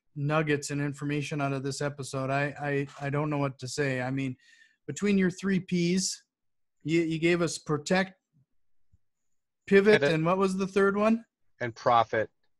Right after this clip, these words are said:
Speaker 1: Profit.
Speaker 2: It's pr-, yeah, and especially in this market right now, that's, uh, we actually created a pr-, uh, public Facebook group called, it's on Facebook, called Real Estate Investor Beacon. It was just our give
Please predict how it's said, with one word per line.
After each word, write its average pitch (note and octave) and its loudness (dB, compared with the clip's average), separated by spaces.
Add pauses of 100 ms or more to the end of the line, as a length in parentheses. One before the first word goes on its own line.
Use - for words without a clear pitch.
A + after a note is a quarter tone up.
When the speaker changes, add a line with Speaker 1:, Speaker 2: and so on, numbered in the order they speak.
(120)
Speaker 1:
Profit. F3 0
Speaker 2:
It's F#3+ -6
pr-, - -6 (720)
yeah, A2+ 4
and C3+ 0
especially F3+ 4
in D3+ 2
this C#3 0
market B2 2
right A2 2
now, G#2+ -2 (400)
that's, A2 0
uh, A2 6
we D#3 6
actually C#3 2
created B2+ 0
a A2 6
pr-, - -8
uh, G2+ 2
public C3+ 2 (100)
Facebook A#2 0
group A2 -2
called, G#2 0 (300)
it's G#2+ -6
on A2 0
Facebook, A2 0
called G#2 2
Real A2+ 2
Estate A#2 -4
Investor G#2+ 0
Beacon. A2+ -6 (520)
It A#2 0
was A2+ 0
just C3+ 4
our A#2+ 6
give G#2+ 2